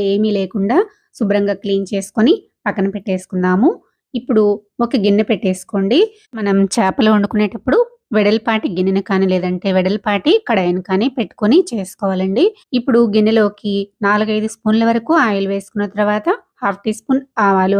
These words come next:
హాఫ్ టీ స్పూన్ జీలకర్ర వేసుకొని ఆవాలు చిటపట్లాడిన తర్వాత ఉల్లిపాయ ముక్కలు వేసేసుకోండి. ఈ ఉల్లిపాయ ముక్కలు కొంచెం కలర్ మారేంత వరకు ఫ్రై అయితే సరిపోతుందండి. ఇప్పుడైతే మనకి ఉల్లిపాయ ముక్కలు కలర్ మారిపోయినాయి కదా, ఇప్పుడు ఇందులోకి కట్ చేసుకున్న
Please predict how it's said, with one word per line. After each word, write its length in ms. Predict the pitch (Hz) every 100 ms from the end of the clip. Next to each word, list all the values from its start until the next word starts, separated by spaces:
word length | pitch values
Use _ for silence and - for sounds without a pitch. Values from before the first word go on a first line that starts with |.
| 202
హాఫ్ 180 | 185 -
టీ 60 | 202
స్పూన్ 240 | - 208 185
జీలకర్ర 360 | 180 175 190 196
వేసుకొని 400 | 196 190 - 240 - - _ _ _
ఆవాలు 340 | 277 240 233 254
చిటపట్లాడిన 640 | 269 - 277 - 226 208 214
తర్వాత 340 | 214 208 214 339 523 - _ _ -
ఉల్లిపాయ 260 | 233 233 247
ముక్కలు 280 | 226 226 311 415 202
వేసేసుకోండి. 640 | 214 208 208 - 190 190 320 - -
ఈ 20 | 254
ఉల్లిపాయ 300 | 233 226 254 240
ముక్కలు 260 | 226 220 208 202
కొంచెం 260 | 233 208 - -
కలర్ 220 | - 208 202
మారేంత 360 | 190 190 185 196
వరకు 260 | 185 185 302 440
ఫ్రై 140 | 254 202 196
అయితే 220 | 190 277 -
సరిపోతుందండి. 680 | 208 202 208 190 190 185 240 440 - _ _ _ 254
ఇప్పుడైతే 360 | 240 202 190 190
మనకి 220 | 190 196 247
ఉల్లిపాయ 300 | 202 202 196
ముక్కలు 260 | 190 - 427 480 -
కలర్ 220 | 208 196 -
మారిపోయినాయి 480 | 196 196 214 196 196
కదా, 140 | 214 311 392 262
ఇప్పుడు 180 | - 277
ఇందులోకి 460 | 240 240 233 214 320 359
కట్ 160 | 233 220 254
చేసుకున్న 480 | 240 - 233 254